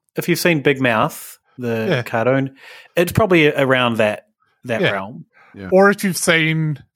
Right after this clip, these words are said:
Speaker 2: uh, Where Do I Come From? <laughs>
Speaker 3: Yeah.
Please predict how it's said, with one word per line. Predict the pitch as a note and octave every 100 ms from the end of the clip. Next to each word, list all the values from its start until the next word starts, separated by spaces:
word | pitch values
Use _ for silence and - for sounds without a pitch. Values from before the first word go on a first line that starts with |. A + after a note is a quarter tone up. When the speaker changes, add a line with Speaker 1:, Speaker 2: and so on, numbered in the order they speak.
| -
Speaker 2:
uh, | C#3+
Where | D3 D3+
Do | C3
I |
Come | - E3+ F3
From? | G#3 G#3+ G#3 -
<laughs> | - - - _ _ _ - -
Speaker 3:
Yeah. | F#3